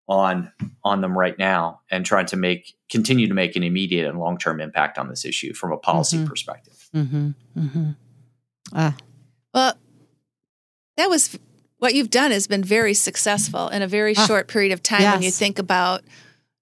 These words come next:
Speaker 3: 'cause we do know a little bit about policy. <laughs> It can
Speaker 2: <laughs>
Speaker 3: take
Speaker 1: Yeah.
Speaker 3: a long time.
Speaker 2: Time,
Speaker 3: So I just
Speaker 2: yeah.
Speaker 3: think it's really awesome.
Speaker 1: Thank you.
Speaker 2: Mm-hmm. Yeah.
Speaker 1: Well,
Speaker 2: Yeah.
Speaker 1: and, and I'll tell you,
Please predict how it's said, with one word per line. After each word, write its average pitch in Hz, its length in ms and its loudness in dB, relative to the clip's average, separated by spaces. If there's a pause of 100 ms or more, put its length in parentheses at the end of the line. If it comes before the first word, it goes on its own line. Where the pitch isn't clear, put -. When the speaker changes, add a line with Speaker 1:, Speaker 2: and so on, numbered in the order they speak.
(680)
Speaker 3:
'cause 240 160 2
we 302 80 4
do 320 180 2
know 277 180 2
a 196 40 2
little 196 200 0
bit 185 120 -4
about 180 260 -2
policy. 185 440 2
<laughs> - 180 2
It 427 120 2
can - 200 2
Speaker 2:
<laughs> - 140 4
Speaker 3:
take 370 100 4
Speaker 1:
Yeah. - 140 4
Speaker 3:
a 311 80 4
long 302 320 2
time. 262 420 4
Speaker 2:
Time, 311 80 6
Speaker 3:
So 277 80 6
I 277 140 6
just 233 120 6 (100)
Speaker 2:
yeah. 269 40 4
Speaker 3:
think 208 140 4
it's 262 180 2
really 247 260 2
awesome. 226 560 2
Speaker 1:
Thank - 480 -6
you. 190 120 4
Speaker 2:
Mm-hmm. 196 680 2
Yeah. 214 300 2 (120)
Speaker 1:
Well, 175 320 8
Speaker 2:
Yeah. 175 60 6
Speaker 1:
and, 165 220 2
and 160 100 6
I'll 139 100 6
tell 160 180 4
you, 120 200 6